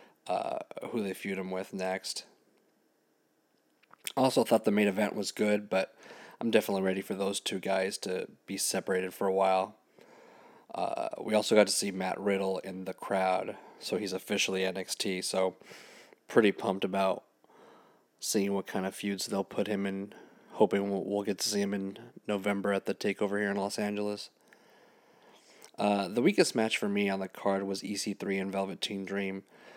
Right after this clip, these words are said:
I mean, it was still better than a lot of stuff on Sunday's card at SummerSlam, but,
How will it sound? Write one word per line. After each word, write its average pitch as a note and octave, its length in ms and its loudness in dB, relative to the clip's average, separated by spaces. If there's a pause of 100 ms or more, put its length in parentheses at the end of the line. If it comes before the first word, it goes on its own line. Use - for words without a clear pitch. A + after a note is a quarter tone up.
(320)
I - 40 -2
mean, B2 200 4
it F2+ 80 2
was C#3+ 120 6
still C3+ 160 10
better G#2+ 240 10
than F#2+ 240 2
a G2 120 0
lot G2 180 4
of F#2+ 80 -2
stuff - 300 0
on F#2+ 220 -2 (120)
Sunday's - 760 2
card G2+ 540 0
at G2 160 0
SummerSlam, G#2 680 0
but, F2+ 260 0